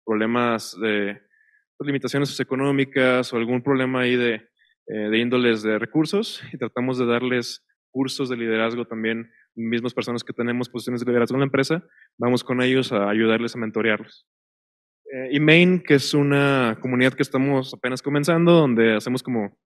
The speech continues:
pláticas también en diferentes lugares. Ahorita están en Hermosillo, hoy, y el punto es que hagamos como un tour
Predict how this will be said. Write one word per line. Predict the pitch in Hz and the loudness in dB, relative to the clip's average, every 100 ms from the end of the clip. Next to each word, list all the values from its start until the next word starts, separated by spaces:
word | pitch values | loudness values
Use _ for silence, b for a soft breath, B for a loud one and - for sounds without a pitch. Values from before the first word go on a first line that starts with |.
| _ | _
pláticas | 117 - 117 110 101 - | 0 0 0 0 0 -6
también | 117 110 110 113 | -4 2 2 2
en | |
diferentes | 110 117 113 127 | -2 -4 -4 0
lugares. | 143 156 151 | 2 2 2
Ahorita | 123 123 | 0 0
están | 139 | -4
en | 131 | -4
Hermosillo, | 123 120 151 160 170 208 _ _ _ | -2 0 2 2 2 0 _ _ _
hoy, | 117 143 - _ _ _ _ _ | -4 -4 -6 _ _ _ _ _
y | 120 | 4
el | 113 | 4
punto | 113 127 127 | 4 0 -2
es | |
que | - 123 117 | -2 0 2
hagamos | 107 113 120 | 2 -2 -6
como | 113 113 | -6 -6
un | 113 | -4
tour | 113 | -4